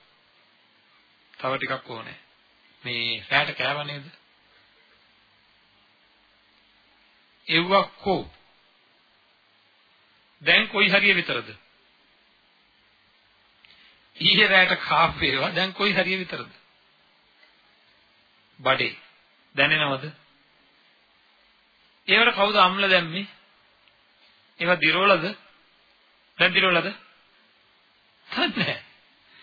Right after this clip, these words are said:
ඉතින් මගේ නමක දැනගන්න බෑ. නේද? බලන්න.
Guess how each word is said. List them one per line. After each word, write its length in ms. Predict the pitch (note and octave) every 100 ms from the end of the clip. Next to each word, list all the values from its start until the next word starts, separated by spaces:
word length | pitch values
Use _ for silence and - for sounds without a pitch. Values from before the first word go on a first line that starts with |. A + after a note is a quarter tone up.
| - -
ඉතින් 280 | - F#3+ F#3+
මගේ 260 | G3+ A#3+ A3+
නමක 240 | E3 C3+
දැනගන්න 400 | C#3 F#3+ D#3+ B2+
බෑ. 260 | G2 F#2+ G#2 _ _ _ _ _ _ _ _ _ _ _ _ _
නේද? 260 | C3 C3 B2+ G2 _ _ _ _ _ _ _ _ _ -
බලන්න. 480 | B2 A#2 A#2 A#2